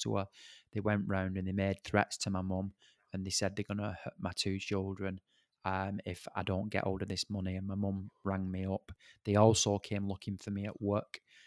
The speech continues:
And as I sort of crossed paths with them, um, on, on the motorway, I didn't, didn't know I'd crossing paths. They were coming to the building site looking for me. Um, and my mum just said, "Mark, enough's enough.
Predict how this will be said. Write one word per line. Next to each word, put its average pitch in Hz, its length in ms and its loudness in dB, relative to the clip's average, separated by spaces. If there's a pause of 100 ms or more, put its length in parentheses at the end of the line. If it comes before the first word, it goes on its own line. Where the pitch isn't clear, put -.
(200)
And 98 300 0
as 104 220 4
I 95 300 2
sort 98 280 0
of 104 160 -4
crossed - 360 -4
paths - 340 -4
with 95 80 -4
them, 95 280 -2 (100)
um, 98 440 0
on, 98 220 0
on 95 160 -2
the 92 80 -2
motorway, 98 560 2
I 95 40 0
didn't, 98 300 -4
didn't 95 220 -2
know 98 140 2
I'd 95 120 -2
crossing 98 320 -6
paths. - 220 -8
They 98 160 -4
were 95 80 -4
coming 95 360 -4 (440)
to - 80 -12
the 101 100 -4
building 98 320 0
site 104 300 -4
looking 101 340 -4
for 101 140 -6
me. 98 200 -2 (520)
Um, 98 420 0
and 95 100 -4
my 95 120 -2
mum 98 240 -4
just 107 200 0
said, 104 200 -2
"Mark, 95 500 -2 (240)
enough's 101 380 -2
enough. 95 440 -2